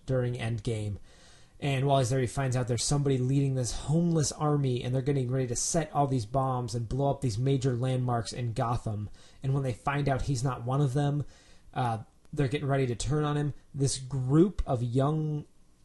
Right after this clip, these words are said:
vigilantes who are all in some way wearing the R symbol or wearing remnants of the costume of Robin show up, help him out,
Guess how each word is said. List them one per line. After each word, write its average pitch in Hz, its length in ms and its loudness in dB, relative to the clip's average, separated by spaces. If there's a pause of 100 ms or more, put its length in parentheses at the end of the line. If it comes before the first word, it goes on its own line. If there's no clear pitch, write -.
(360)
vigilantes 131 960 0 (180)
who 139 140 2
are 127 160 2
all 143 440 6
in 131 180 -2
some 147 240 2
way 135 180 0
wearing 127 420 0
the 127 180 -4
R 123 300 4
symbol 117 580 -2
or 120 340 2
wearing 127 400 4
remnants 131 360 0
of 131 80 0
the 120 60 -2
costume 113 760 -2 (420)
of 120 200 -2
Robin 113 540 0 (140)
show 156 360 2
up, 143 240 2 (180)
help - 320 0
him 135 220 4
out, 123 340 0